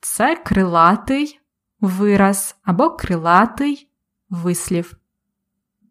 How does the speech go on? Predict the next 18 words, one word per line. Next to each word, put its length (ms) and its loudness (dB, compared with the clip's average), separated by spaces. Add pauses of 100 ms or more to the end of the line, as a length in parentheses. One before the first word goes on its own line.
(800)
І 140 -2
на 120 4
сам 300 2
кінець, 380 -2
коли 440 -2
Сковорода 720 2
відчув, 640 -2 (400)
що 440 0
смерть 640 2
вже 460 -2
не 380 0
за 280 0
горами, 760 2 (500)
він 280 2
сам 680 2 (140)
викопав 720 0
собі 460 -4
могилу. 600 2